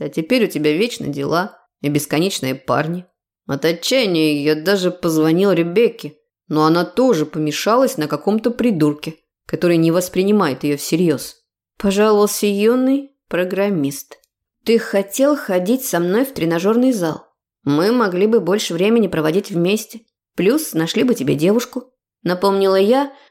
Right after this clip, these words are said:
но надеялась, что приятель пропустил мои слова мимо ушей,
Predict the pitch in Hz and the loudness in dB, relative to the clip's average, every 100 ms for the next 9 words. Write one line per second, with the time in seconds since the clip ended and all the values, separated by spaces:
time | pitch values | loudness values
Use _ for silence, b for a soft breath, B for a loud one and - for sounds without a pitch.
0 | _ 180 196 202 196 190 196 233 294 190 | _ -4 0 2 2 0 0 2 4 2
1 | 165 - 160 180 214 277 269 165 180 180 | -2 -8 -4 0 2 0 -2 -6 -6 -2
2 | 226 - 294 190 170 165 165 208 226 180 | -2 2 2 4 0 0 -2 0 0 0
3 | 180 185 214 - 208 165 | 0 0 -2 -2 -2 -4